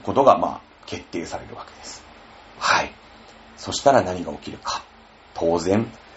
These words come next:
デュバリー夫人の追放が下るわけですね。マリー・アントワネットとデュバリー夫人バチバチですから。ね。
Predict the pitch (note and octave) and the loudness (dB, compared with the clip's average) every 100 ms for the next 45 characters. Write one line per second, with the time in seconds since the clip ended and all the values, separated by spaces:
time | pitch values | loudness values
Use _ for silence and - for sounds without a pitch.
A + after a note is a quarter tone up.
0 | - - - A2+ A2+ B2+ A#2 F#2+ F2+ E2 | -20 -20 0 4 6 4 4 0 -2 -6
1 | E2 E2+ C3+ - - - - - - E2+ | -4 2 4 2 -2 -20 -20 -20 -14 -8
2 | F2 E2+ - - E2 E2+ A2 D3 - - | -8 -8 -8 -2 0 2 2 2 0 -20
3 | - - - - - - - G#2 - E2 | -20 -20 -20 -20 -20 -14 -6 -4 -2 -4
4 | - G#2+ - C#3 D#3+ - - - - - | -8 -12 -8 -8 -8 -12 -20 -20 -20 -20
5 | - - D#3 G#3+ A#3 A3 A#3 E3+ G2 G2 | -20 2 4 6 6 4 2 2 0 4
6 | C3 C#3+ G2 E2+ E2 - - G2+ F#2+ F2+ | 6 4 2 -8 -6 -6 -2 -2 -2 -6
7 | - - - - - - - - F3 C#3+ | -10 -10 -10 -14 -20 -20 -20 -2 2 2